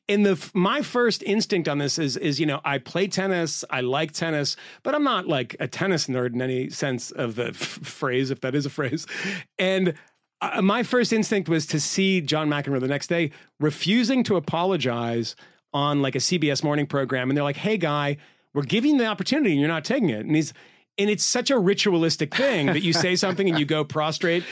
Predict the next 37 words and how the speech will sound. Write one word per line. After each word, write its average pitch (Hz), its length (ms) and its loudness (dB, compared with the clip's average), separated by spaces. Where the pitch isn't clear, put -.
to 185 80 -2
some 165 180 2
media 208 180 4
organization 160 540 2
and 160 180 -2
take 190 240 0
it 143 120 -2
back 175 280 -2
when 160 120 2
you 151 60 2
clearly 151 420 -2
meant 127 280 -4
it. 269 200 0
And 196 120 4
you 208 60 4
just 220 140 2
have 208 280 -2
to 247 80 2
go 214 120 4
through 196 120 0
the 185 80 4
ritual. 196 540 2
And 185 100 2
he 220 140 4
said, 240 260 2
"No, 233 180 4
I 143 180 0
don't, 233 400 0
I 151 100 0
don't 233 220 2
take 196 160 0
it 156 60 -2
back. 135 160 -4
I've 139 100 -4
said 175 260 0
it 214 80 -4
before." 160 640 -2